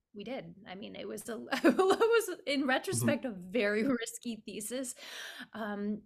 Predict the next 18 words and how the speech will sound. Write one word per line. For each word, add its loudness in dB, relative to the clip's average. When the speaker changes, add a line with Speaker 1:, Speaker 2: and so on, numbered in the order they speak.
Speaker 1:
but -6
we -6
found -8
this -4
evidence -4
of -8
estradiol -6
modulation -8
of -12
dopamine-dependent -12
cognitive -10
functions, -6
and -4
that -6
really -4
convinced 0
me -8
that -10